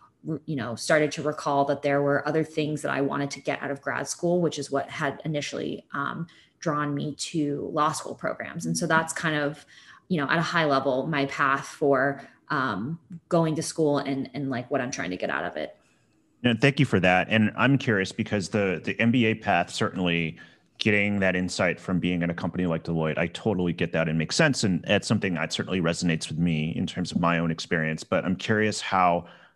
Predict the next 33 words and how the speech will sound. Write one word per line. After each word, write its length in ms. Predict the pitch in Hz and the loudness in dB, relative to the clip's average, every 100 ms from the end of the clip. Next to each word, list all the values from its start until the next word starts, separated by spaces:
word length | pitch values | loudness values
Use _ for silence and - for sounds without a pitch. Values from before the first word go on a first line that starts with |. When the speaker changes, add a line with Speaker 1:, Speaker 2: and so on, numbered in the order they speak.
| _ | _
Speaker 2:
uh, 180 | - 85 | 0 2
the 100 | 85 | 2
dual 260 | 85 113 110 | 2 2 2
degree 460 | 92 92 87 90 | 0 -2 0 -2
kind 280 | 85 - 82 | -4 -2 -2
of 60 | 80 | 0
component 420 | 92 - 82 71 | -4 -2 -2 -2
kind 140 | - | -4
of 60 | 80 | -4
came 180 | - 80 | -2 -2
about, 340 | 71 76 - | 0 0 -2
specifically 520 | - 95 90 95 92 | -6 -4 -2 -2 0
that 260 | 82 80 - | 0 -2 -2
law 440 | 82 80 78 76 - _ - | 0 2 2 -2 -8 _ -4
part. 400 | 73 71 - - _ _ - | -2 0 -2 -12 _ _ -4
Um, 120 | 78 | 2
obviously, 400 | 98 95 - 95 | 2 2 0 0
you 120 | 90 | 2
had 80 | 82 | 2
mentioned, 640 | 80 85 - 82 82 - - | 2 0 0 2 0 -2 -2
you 60 | 82 | 0
know, 280 | 76 78 - | 0 -2 -4
c-, 40 | - | -2
coming 180 | - 95 | 0 2
out 80 | |
of 60 | 82 | 2
undergrad, 440 | 90 82 73 80 - | 0 0 0 0 -2
you 80 | 85 - | -8 0
thought 160 | 85 | 0
it 80 | 73 | 0
was 100 | 85 | -2
something, 420 | - 80 - 90 85 | -2 -2 -2 -2 0
but 220 | 87 | 0